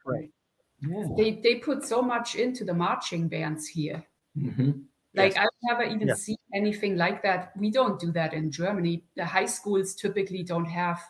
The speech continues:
Speaker 1: activities or bands or things you join. You
Speaker 2: Uh-huh.
Speaker 1: just do what you're required and that's it. But here, there, there's so much more that goes into it. These kids work really hard.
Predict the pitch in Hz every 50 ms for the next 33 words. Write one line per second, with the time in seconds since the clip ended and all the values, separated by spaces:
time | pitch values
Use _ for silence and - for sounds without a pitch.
0 | _ _ _ _ _ _ _ _ _ _ - - 175 180 - - - 240 233 214
1 | 196 185 170 160 165 170 - 160 165 165 156 151 - 170 175 185 180 185 185 190
2 | 185 - 170 165 - - 214 208 208 208 - 175 175 165 147 139 175 190 185 185
3 | 202 185 170 160 160 160 190 208 214 - _ _ _ _ _ _ _ _ _ _
4 | _ _ _ _ _ _ _ - - 190 131 170 208 220 - - _ - 254 -
5 | - - - - 170 233 247 233 208 214 208 202 208 214 208 196 196 190 190 -
6 | - 185 185 202 196 196 196 196 196 196 180 170 170 170 170 175 170 - 208 202
7 | 190 - - 160 160 160 - 156 - 254 277 269 220 165 170 170 165 165 160 -
8 | - _ _ - 180 196 202 196 196 196 - 233 247 277 262 208 - - - 196
9 | 196 226 214 170 160 160 160 - 180 175 180 170 185 202 240 240 - 175 170 165
10 | 165 - - 185 180 175 175 - - - 269 277 269 - - - 175 170 160 -
11 | 165 175 208 262 240 165 165 160 - - 190 247 330 - - - -